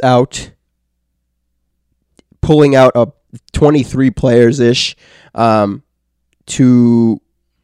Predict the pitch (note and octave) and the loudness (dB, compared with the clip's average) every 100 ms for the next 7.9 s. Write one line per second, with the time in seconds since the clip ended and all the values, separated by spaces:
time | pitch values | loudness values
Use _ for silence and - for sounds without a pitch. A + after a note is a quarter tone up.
0 | _ _ - D3+ C3+ B2+ B2 A#2+ A#2+ A#2 | _ _ -2 2 4 2 0 -2 -2 0
1 | A2+ A2+ A2+ - _ _ - D#3+ C3+ C3+ | 0 -2 -4 -10 _ _ 0 0 0 -6
2 | F#2 - - _ _ _ _ - C3+ C#3+ | -6 -10 -20 _ _ _ _ 0 2 2
3 | A2+ G#2+ C#3 A#2+ A#2 - A#2 G#2+ A2 A2 | -4 -4 -4 -8 -6 -2 0 0 0 0
4 | A2 G#2 G#2+ G#2 G2+ A2 - _ _ _ | 0 0 0 -2 -4 -8 -14 _ _ _
5 | _ _ _ _ _ _ G#1 G1+ G1+ G1+ | _ _ _ _ _ _ -20 -20 -20 -20
6 | G1+ - _ - - - _ _ _ _ | -20 -20 _ -20 -20 -20 _ _ _ _
7 | _ _ _ _ B2+ C3+ C#3+ C#3 C3 | _ _ _ _ 0 2 4 2 -2